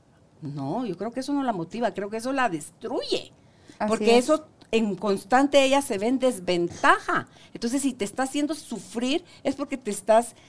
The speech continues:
Speaker 1: poniendo tú abajo y el otro grande, o sea, ¿verdad? Entonces, digo yo, nítido, porque, ok, ¿qué es lo mínimo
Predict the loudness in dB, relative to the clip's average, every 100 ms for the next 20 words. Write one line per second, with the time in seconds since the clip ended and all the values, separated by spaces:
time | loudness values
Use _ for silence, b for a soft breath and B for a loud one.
0 | b 2 4 6 4 2 0 4 8 10
1 | 10 6 2 2 0 -2 -4 0 2 2
2 | 4 2 0 -4 -4 -6 B -8 -6 -2
3 | -4 -4 -4 -4 -2 -2 -2 -4 b b
4 | b b b -4 2 2 4 -2 -2 -2
5 | -4 -2 -4 -4 -10 2 4 4 2 -2
6 | -2 0 4 6 6 6 4 4 2 2